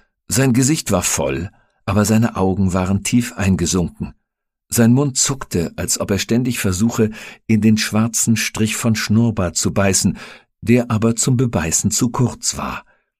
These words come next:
Er hätte ein Mann sein können, der gerade begonnen hatte, Rauschgift zu nehmen. Aber selbst bei dieser Annahme blieb etwas übrig, das andeutete, er habe Gründe dafür.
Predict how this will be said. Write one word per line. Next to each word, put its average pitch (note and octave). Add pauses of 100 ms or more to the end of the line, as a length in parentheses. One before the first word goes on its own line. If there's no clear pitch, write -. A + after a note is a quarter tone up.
(320)
Er B2+
hätte G#3+
ein G3
Mann G2
sein A2
können, D3+ (240)
der G#2
gerade A2
begonnen G#2
hatte, G2+
Rauschgift G2
zu E2+
nehmen. C#2+ (500)
Aber G#2+
selbst A#2+
bei B2
dieser B2+
Annahme E2
blieb F2
etwas -
übrig, F2+
das -
andeutete, G#2+ (520)
er G#2
habe A#2+
Gründe F2+
dafür. -